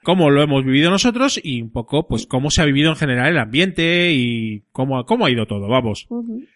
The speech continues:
Speaker 2: Igual hasta podemos hacer alguna sorpresa y grabar algo y luego lo ponemos.
Speaker 1: Bueno, bueno,
Speaker 2: ¿No?
Speaker 1: ya.
Speaker 2: Ya, eso hay que pensarlo.
Speaker 1: No, no
Speaker 2: Hay que
Speaker 1: cuentes
Speaker 2: pensarlo.
Speaker 1: mucho, Marta. Vamos a
Speaker 2: No,
Speaker 1: mantener
Speaker 2: no.
Speaker 1: un poquito el hype
Speaker 2: <laughs>
Speaker 1: para, para el próximo episodio.
Speaker 2: Bueno, damos las, los datos de contacto y cerramos hasta el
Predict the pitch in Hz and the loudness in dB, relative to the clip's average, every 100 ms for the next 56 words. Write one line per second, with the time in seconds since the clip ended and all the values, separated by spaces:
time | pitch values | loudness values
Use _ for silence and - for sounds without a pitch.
0 | _ - - - - 233 262 269 254 247 | _ -20 -20 -8 -2 0 0 -2 -2 -2
1 | 240 233 220 214 214 220 214 208 202 202 | -2 -2 -2 -4 -4 -6 -6 -4 -4 -4
2 | 208 214 202 202 208 202 202 208 233 214 | -2 -2 -2 -2 -2 -2 -2 -2 -2 -2
3 | 180 208 196 - 120 311 - - 320 359 | -4 -2 -2 -2 0 2 2 0 0 0
4 | 320 311 240 202 202 226 220 220 247 254 | 2 2 2 0 0 0 0 2 2 2
5 | 214 185 143 165 - 139 202 208 214 202 | 4 2 2 0 2 2 2 2 2 4
6 | 247 302 254 208 202 208 233 - 349 - | 4 4 4 4 2 0 2 4 4 2
7 | - - 349 151 - - - - 175 170 | 2 2 2 2 0 -4 -6 0 0 2
8 | 202 208 196 190 180 139 113 110 _ _ | 0 2 2 0 -2 -2 -4 -8 _ _
9 | _ 254 285 254 240 233 - - - 262 | _ -6 -2 0 -2 -4 -20 -8 -2 -2
10 | 302 277 269 262 254 254 247 247 240 240 | -2 0 0 0 -2 -6 -8 -10 -10 -8
11 | 247 240 240 233 311 - 381 349 254 233 | -8 -6 -6 -6 -6 -4 -4 -2 -2 -2
12 | 226 220 220 233 254 240 233 220 214 208 | -2 -4 -4 -2 -2 -4 -6 -8 -6 -8
13 | 208 | -8